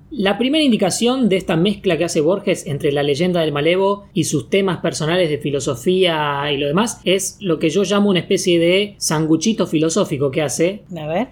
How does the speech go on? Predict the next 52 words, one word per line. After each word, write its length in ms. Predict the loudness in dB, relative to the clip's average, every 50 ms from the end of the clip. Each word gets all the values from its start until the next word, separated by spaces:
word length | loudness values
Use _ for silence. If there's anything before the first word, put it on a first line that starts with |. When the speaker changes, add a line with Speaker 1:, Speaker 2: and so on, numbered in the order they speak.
| -2
Speaker 1:
Porque 260 | 0 0 2 2 0
si 180 | 0 0 0 2
bien 340 | 2 4 2 2 0 -2 -2 0
toda 320 | 2 4 4 4 4 4
la 120 | 4 2 4
letra 420 | 4 4 4 2 0 -2 -2 0 0
es 160 | 0 2 2
narrativa 640 | 0 0 2 2 0 0 2 2 4 4 4 2 0
sobre 240 | -4 -2 -2 0
la 100 | 2 4
vida 200 | 4 4 4 4
de 60 | 2 0
Albornoz, 720 | 0 0 0 2 2 2 2 2 0 -4 -8 -8 -12 -16 -16
Speaker 2:
Sí. 320 | -10 -8 -8 -8 -8 -12 -10 -2
Speaker 1:
los 200 | 0 0 0 2
primeros 420 | 2 2 2 4 4 2 2 0
cuatro 400 | 0 0 0 0 2 4 4 4
versos 760 | 4 4 2 0 -2 -2 -2 -2 -2 -2 -4 -8 -12 -14 -16 -20 -18 -12
Speaker 2:
Y 100 | -10 -10
los 240 | -8 -8 -10 -6 -2
Speaker 1:
Y 160 | 4 4 6
el 100 | 6 8
último 420 | 6 6 6 6 4 4 4 4 4
verso 300 | 4 4 2 2 4 4
y 60 | 4
medio 520 | 6 4 4 4 4 4 6 4 4 2 -2
Speaker 2:
Sí. 260 | -6 -8 -12 -12 -14 -12
Speaker 1:
son 360 | -4 0 2 2 2 2 -2 -2
puramente 580 | 2 2 4 4 4 2 2 0 2 2 0 2
filosóficos. 720 | 2 2 2 2 0 0 0 0 0 2 2 2 2 0 -2
Speaker 2:
Impresionante. 720 | -2 -2 -2 -2 -2 -2 -2 0 -2 -2 -4 -6 -10 -16
Speaker 1:
Entonces, 260 | -20 -16 -2 -2 0
¿cómo, 220 | 2 2 0 0 -2
cómo 180 | -2 0 2
hace 120 | 2 2 2
una 80 | 2
persona 240 | 2 0 0 -2 0
que 160 | 0 0 0
está 180 | -2 -2 -2 -2
esquivando 520 | -4 -2 0 0 2 2 2 2 2 2
las 120 | 2 2 2
metáforas 680 | 0 0 0 -2 -2 0 -2 -2 -2 -4 -6 -10 -12 -6 -4
a 180 | -4 -2 0
todo 260 | 2 2 4 2 2
trapo 540 | 2 0 0 0 0 0 -2 -2 -2 -4 -6 -4
para 200 | 0 0 2 0
agarrar 460 | 0 0 0 0 2 2 2 2 2
una 100 | 2 0 0
historia 680 | -2 -4 -2 0 0 2 2 2 0 -2 -2 -6 -10 -12
súper 400 | -4 0 0 2 2 2 2 2
literal, 560 | 2 2 2 2 2 2 2 0 0 -2 -6 -10
Speaker 2:
Sí. 260 | -6 -6 -4 -4 -6